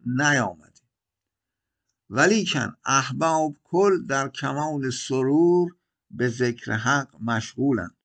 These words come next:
و از آن هفت نفر که در زنجیرند سؤال فرموده بودید.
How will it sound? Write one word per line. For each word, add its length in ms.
و 120
از 280
آن 220
هفت 580
نفر 720
که 160
در 280
زنجیرند 1000
سؤال 600
فرموده 600
بودید. 380